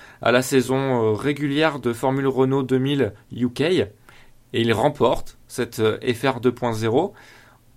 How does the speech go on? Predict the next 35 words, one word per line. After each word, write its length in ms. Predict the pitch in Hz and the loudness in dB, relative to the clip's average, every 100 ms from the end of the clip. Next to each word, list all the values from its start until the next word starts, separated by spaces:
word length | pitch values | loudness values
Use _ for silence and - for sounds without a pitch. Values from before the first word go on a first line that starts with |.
| - - | -16 -4
euh, 160 | 117 | 0
en 160 | 120 120 | 0 0
gagnant 420 | 120 127 135 175 | 2 4 4 2
sept, 360 | 185 - 196 143 131 - | 0 -2 -2 -6 -14 -14
sept 240 | - 185 - | -6 -6 -2
courses 440 | 175 185 - - - | 0 0 -2 -16 -18
sur 280 | - 139 | -6 -6
dix 300 | 120 139 156 | -4 -6 -6
courses 480 | 147 117 - - - - | -4 -8 -8 -14 -16 -8
au 80 | 113 | -4
total. 420 | 110 - 101 95 - - - - | -4 -2 -2 -4 -12 -20 -20 -6
Donc, 440 | 120 151 147 - | -4 -4 -6 2
euh, 280 | 131 123 120 | 4 6 6
ben, 320 | 117 117 120 | 4 4 2
les, 180 | 113 117 - | 0 -4 0
les 120 | 123 | 0
deux 160 | 120 190 | 2 0
saisons 300 | 175 165 190 | 0 -2 -6
qu'il 200 | - 120 | -2 -2
a 120 | 117 | -2
faites, 440 | - 147 147 - | -2 -2 -2 -6
euh, 260 | 117 107 98 - - - _ _ | -2 -2 -2 -8 -20 -20 _ _
en 80 | 113 | -2
mille 120 | 135 | -2
neuf 100 | 147 | -2
cent 100 | 156 | -6
quatre-vingt-dix-neuf 580 | 143 135 135 123 147 139 | -6 -6 -6 -4 -4 -4
et 100 | 123 | -2
deux 160 | 113 | -2
mille, 260 | 107 151 196 | -2 -2 -2
euh, 240 | 135 107 | -2 -4
de, 440 | 107 101 104 98 98 98 98 - - - _ 110 | -8 -6 -4 -4 -6 -8 -12 -16 -20 -20 _ -10
des 140 | 113 | -8
deux 500 | 113 139 143 131 131 | -2 0 2 2 2
championnats 640 | 123 127 110 117 123 202 | 0 -6 -4 -2 -2 -2